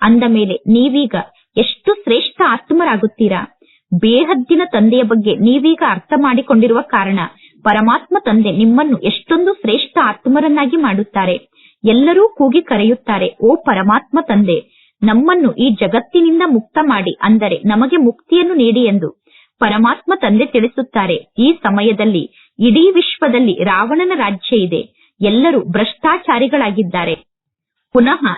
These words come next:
ಎಲ್ಲರೂ ಶ್ರೇಷ್ಠಾಚಾರಿಗಳಾಗುತ್ತಾರೆ. ಅಂದ ಮೇಲೆ ಮಕ್ಕಳ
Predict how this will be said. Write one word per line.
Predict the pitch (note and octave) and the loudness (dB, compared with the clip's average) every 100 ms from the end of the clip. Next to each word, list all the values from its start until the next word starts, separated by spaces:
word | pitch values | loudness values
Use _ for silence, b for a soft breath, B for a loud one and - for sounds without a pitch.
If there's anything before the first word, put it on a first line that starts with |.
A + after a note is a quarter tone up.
| - | -2
ಎಲ್ಲರೂ | A3 A#3 D#4+ B3 | 0 2 0 0
ಶ್ರೇಷ್ಠಾಚಾರಿಗಳಾಗುತ್ತಾರೆ. | - A3+ A3+ - - E4 - B3 B3+ D4+ G#3+ G3 - G#3 F#3 F3+ _ b b b | -2 -2 -2 -2 -4 -4 -2 -2 0 -2 -2 -4 -6 -4 -4 -4 _ b b b
ಅಂದ | A3 B3 | 2 4
ಮೇಲೆ | C#4 G#3+ F#3+ - | 2 0 -2 0
ಮಕ್ಕಳ | G#3+ A3+ - E4+ | 0 0 -2 0